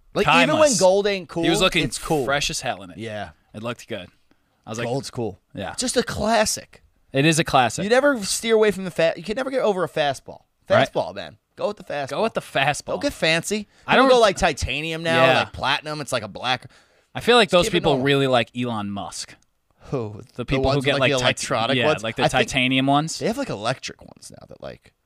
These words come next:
Speaker 2: What do they
Speaker 1: maybe
Speaker 2: do?
Speaker 1: not wedding bands. They have, like,
Speaker 2: Electric?
Speaker 1: they have, like, weird rings now, I feel
Speaker 2: That's
Speaker 1: like.
Speaker 2: not your wedding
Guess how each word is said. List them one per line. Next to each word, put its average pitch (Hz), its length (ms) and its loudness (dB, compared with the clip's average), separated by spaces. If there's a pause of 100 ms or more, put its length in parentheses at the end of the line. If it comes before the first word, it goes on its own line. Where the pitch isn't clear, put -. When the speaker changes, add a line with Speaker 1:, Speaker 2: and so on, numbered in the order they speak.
(180)
Speaker 2:
What 117 100 -8
do 113 60 -8
they 170 60 -4
Speaker 1:
maybe 208 120 -2
Speaker 2:
do? 262 60 0
Speaker 1:
not 294 220 0
wedding 104 360 -10
bands. 53 480 -20
They 151 80 -6
have, 240 240 -4
like, 233 220 -2 (100)
Speaker 2:
Electric? 107 720 -8
Speaker 1:
they 196 80 -2
have, 294 100 6
like, 349 220 -2
weird 214 340 -4
rings 170 400 -8
now, 76 160 -20
I - 60 -20
feel - 100 -20
Speaker 2:
That's 117 140 -10
Speaker 1:
like. 120 80 -6
Speaker 2:
not 110 60 -8
your 107 80 -12
wedding 104 300 -10